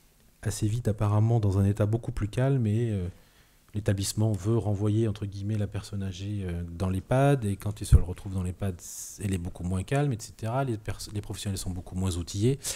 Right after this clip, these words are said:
Donc on a forcément aussi là des solutions à inventer, ou en tout cas à renforcer, parce qu'elles existent dans certains endroits,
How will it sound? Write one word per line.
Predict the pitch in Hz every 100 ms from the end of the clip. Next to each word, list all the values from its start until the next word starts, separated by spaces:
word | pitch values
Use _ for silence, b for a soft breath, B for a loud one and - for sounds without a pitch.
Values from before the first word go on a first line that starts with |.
| B B B -
Donc | 127 110
on | 110
a | 123
forcément | - 147 - 127 123 139 151 B B B 120
aussi | 113 -
là | 127
des | 113
solutions | 104 120 120 117 143 135 107
à |
inventer, | 110 110 113 110 143 156
ou | 104
en | 95
tout | 104
cas | - 120
à |
renforcer, | 95 110 - 123 - 165
parce | 117
qu'elles | - 92 85
existent | 87 104 107 87
dans |
certains | - - 95 87
endroits, | 87 85 117